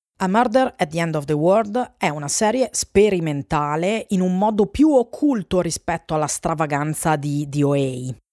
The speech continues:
Alcune sue componenti funzionano benissimo, altre meno. La riflessione meta sul giallo suona troppo scolastica, impiantata freddamente su tutto il resto e a tratti è davvero pretenziosa.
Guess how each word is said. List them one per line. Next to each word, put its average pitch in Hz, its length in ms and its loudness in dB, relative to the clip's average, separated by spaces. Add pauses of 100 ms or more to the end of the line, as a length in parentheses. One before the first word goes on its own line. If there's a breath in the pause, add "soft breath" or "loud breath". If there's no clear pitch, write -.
(240)
Alcune 214 460 2
sue 202 240 0
componenti 160 960 -2
funzionano 143 640 0
benissimo, 135 920 0
altre 143 540 -2
meno. 120 540 -6 (440)
La 226 220 6
riflessione 180 680 0
meta 156 560 -2
sul 160 300 -2
giallo 131 580 0
suona 180 400 2
troppo 156 420 -2
scolastica, 139 1300 -4
impiantata 175 760 0
freddamente 170 920 0
su - 200 -8
tutto 147 260 -6
il 143 60 -2
resto 139 760 -4
e 311 200 2
a 330 120 2
tratti 143 440 -4
è 131 120 2
davvero 127 400 -2
pretenziosa. 113 920 -6